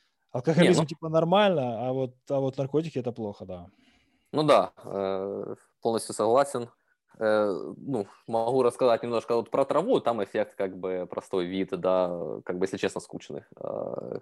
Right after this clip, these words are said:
Speaker 2: реально сам можешь этому достигать, э, с медитацией проще и, э,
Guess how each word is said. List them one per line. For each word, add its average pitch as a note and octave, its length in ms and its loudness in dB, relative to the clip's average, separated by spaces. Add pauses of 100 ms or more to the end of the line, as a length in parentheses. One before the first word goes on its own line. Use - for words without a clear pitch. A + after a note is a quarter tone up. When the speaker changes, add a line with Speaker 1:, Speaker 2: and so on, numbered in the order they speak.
Speaker 2:
реально F#2+ 280 2
сам F2+ 240 -4
можешь F2 240 -10
этому F2 240 -8
достигать, F#2 420 0
э, F2 280 -6
с - 140 -20
медитацией F#2 560 0
проще - 440 -2
и, F2 260 -6
э, - 260 -10